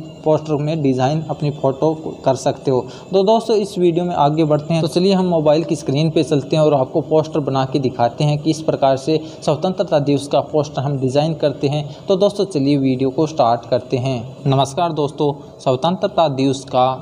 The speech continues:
पोस्टर बैनर कैसे बनाएं? दोस्तों आप सभी ने कमेंट करके भी पूछा है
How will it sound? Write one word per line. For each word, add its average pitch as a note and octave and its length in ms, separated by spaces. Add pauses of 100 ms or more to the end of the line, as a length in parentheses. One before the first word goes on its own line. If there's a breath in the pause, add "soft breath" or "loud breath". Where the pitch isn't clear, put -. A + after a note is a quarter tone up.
(220)
पोस्टर D#3 380
बैनर B2+ 460 (120)
कैसे A#2+ 300
बनाएं? B2 360 (320 loud breath)
दोस्तों C#3+ 340 (140)
आप D3 200
सभी C3 300
ने C#3+ 120
कमेंट C#3 380
करके C3+ 320
भी B2+ 160
पूछा B2 380
है C3 240